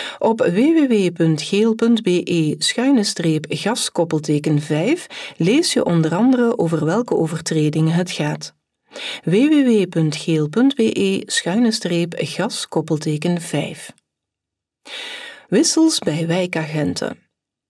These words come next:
Vanaf tweeduizend drieëntwintig wisselen enkele wijkagenten in geel van stoel. Er komen ook een paar nieuwe gezichten bij. Wat verandert er precies?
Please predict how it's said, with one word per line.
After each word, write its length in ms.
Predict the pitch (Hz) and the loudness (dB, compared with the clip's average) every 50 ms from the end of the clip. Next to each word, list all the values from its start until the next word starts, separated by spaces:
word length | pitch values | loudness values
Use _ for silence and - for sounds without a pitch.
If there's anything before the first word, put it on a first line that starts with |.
| - - | -8 -4
Vanaf 360 | 175 208 220 269 320 359 - | 0 2 4 4 4 2 0
tweeduizend 560 | - - 277 285 285 269 233 208 196 175 165 151 | -2 0 2 4 4 4 4 4 4 4 2 2
drieëntwintig 800 | 170 185 240 269 285 262 240 - 226 220 220 220 220 220 202 - | 2 4 4 4 6 4 4 4 4 4 4 4 4 2 0 0
wisselen 580 | 180 175 220 277 - - 220 214 208 202 - - | 2 2 2 2 2 2 2 2 2 0 0 0
enkele 400 | 226 254 285 - 240 185 165 160 | 2 2 2 4 4 2 2 2
wijkagenten 840 | 170 170 196 247 - - 190 - - 160 151 160 156 - 208 208 | 2 0 0 0 -2 -4 -6 -2 -2 0 0 0 0 2 0 2
in 200 | - - 247 254 | 2 4 2 2
geel 320 | 247 - 175 160 160 156 156 | 2 2 2 2 2 2 2
van 220 | 151 - 175 170 | 0 -2 -2 -2
stoel. 420 | 165 - - - 170 151 151 - - - - - - - - - - - | -2 -4 0 0 2 2 2 0 -4 -12 -18 -20 -20 -18 -18 -16 -14 -8
Er 160 | - 160 - | -8 -8 -6
komen 340 | - - 160 165 170 175 175 | 0 0 2 4 4 4 4
ook 200 | - 175 170 170 | 4 2 2 2
een 160 | 185 175 170 | 0 0 0
paar 280 | 165 175 165 160 160 170 | 0 0 -2 0 2 2
nieuwe 260 | 185 240 285 285 247 | 4 4 4 4 2
gezichten 520 | 202 - 151 - 165 147 - - - 160 151 | 2 0 0 0 -2 -2 -2 -2 -4 -2 -2
bij. 280 | 160 151 - - - _ _ _ _ _ _ _ _ _ | -2 -2 -4 -6 -8 _ _ _ _ _ _ _ _ _
Wat 240 | - 226 320 339 - | -2 -2 -2 -2 -2
verandert 500 | - 254 226 233 262 285 269 247 - - | -2 0 2 4 4 4 4 2 0 -4
er 140 | 160 165 - | -6 -4 -4
precies? 720 | - 196 233 233 - - - 165 170 - - - - | -2 0 0 0 0 0 -2 -2 -2 -2 -4 -6 -6